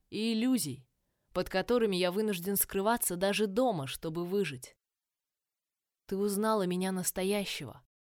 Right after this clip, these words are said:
и не ушла. Он провел большим пальцем по моей коже, оставляя жалящий ледяной след. Ты здесь, и танцевать я хочу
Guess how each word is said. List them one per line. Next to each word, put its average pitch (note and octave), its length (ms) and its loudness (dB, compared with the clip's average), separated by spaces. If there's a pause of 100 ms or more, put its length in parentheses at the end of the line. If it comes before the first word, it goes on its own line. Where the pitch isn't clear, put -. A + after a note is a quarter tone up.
(400)
и E3+ 140 -2
не C#3+ 120 -4
ушла. D#3+ 460 -6 (1300)
Он F3+ 180 -6
провел F#3 360 -4
большим F3+ 400 -2
пальцем F#3+ 400 -4
по D#3+ 80 -6
моей E3 340 -4
коже, A3+ 400 -4 (640)
оставляя G#3+ 640 0
жалящий B3+ 560 -2
ледяной A#3+ 480 -2
след. F3+ 500 -6 (1400)
Ты F#3 140 -2
здесь, E3+ 540 -2 (800)
и E3 120 -8
танцевать F#3 560 -2
я C3 80 -4
хочу - 400 -12